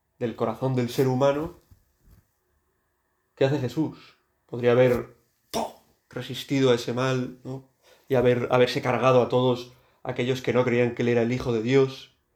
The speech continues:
a todos aquellos que le despreciaban, que querían su muerte. Pero él libremente y por amor se entrega a la muerte,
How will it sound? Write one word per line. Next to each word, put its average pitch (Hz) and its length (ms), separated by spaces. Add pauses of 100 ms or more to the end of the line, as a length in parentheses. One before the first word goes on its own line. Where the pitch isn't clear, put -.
(480)
a 123 80
todos 123 200
aquellos 123 420
que - 100
le 113 120
despreciaban, 127 840 (120)
que 117 120
querían 123 280
su 123 140
muerte. 131 500 (1800)
Pero 139 180
él 143 100
libremente 151 500
y 156 60
por 147 140
amor 170 220
se 156 160
entrega 113 540 (2000)
a 127 100
la 120 60
muerte, 117 360